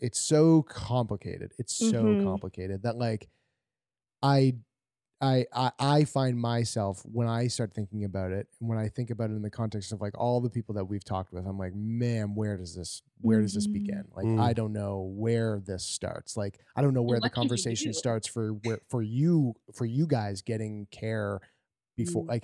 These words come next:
Speaker 2: Yeah.
Speaker 1: and then, 'cause that's a cul-, it's a cultural
Speaker 3: Yeah.
Speaker 2: And there's
Speaker 1: thing.
Speaker 2: preventative ways to, you know, like, to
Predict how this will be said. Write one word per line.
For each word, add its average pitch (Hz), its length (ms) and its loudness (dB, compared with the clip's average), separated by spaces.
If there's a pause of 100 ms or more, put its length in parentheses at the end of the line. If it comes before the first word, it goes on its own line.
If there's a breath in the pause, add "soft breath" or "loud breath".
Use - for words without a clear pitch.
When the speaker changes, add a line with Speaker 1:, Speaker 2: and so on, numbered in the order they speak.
Speaker 2:
Yeah. 196 240 0
Speaker 1:
and 127 120 0
then, 123 240 0 (460)
'cause 131 140 0
that's 151 180 4
a 185 60 0 (160)
cul-, - 260 -2
it's 147 160 0
a 170 60 0
cultural 113 760 2
Speaker 3:
Yeah. 120 360 6
Speaker 2:
And 247 120 4
there's 254 140 4
Speaker 1:
thing. - 160 4
Speaker 2:
preventative 226 580 2
ways 175 600 0
to, 170 600 -2
you 196 220 -2
know, 196 260 -6
like, 202 200 -2 (280)
to 196 300 -2